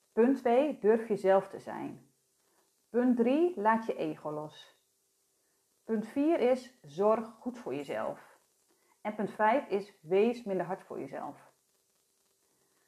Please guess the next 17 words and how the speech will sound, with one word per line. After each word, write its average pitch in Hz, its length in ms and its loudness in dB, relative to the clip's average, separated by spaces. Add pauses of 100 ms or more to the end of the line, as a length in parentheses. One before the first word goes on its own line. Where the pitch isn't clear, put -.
(320)
Ik - 100 -20
heb 220 120 0
nog 247 120 0
twee 302 320 4
punten. 359 460 0 (1300)
En 190 180 -14
punt 185 220 -6
zes 262 200 -2
is, 196 160 -8
leef 196 600 2 (140)
met 170 460 -6 (260)
aandacht. - 640 -8 (3250)
Het 208 120 -4
leven 285 760 4 (540)
is 226 240 -2
niet 226 260 0
altijd 175 840 -2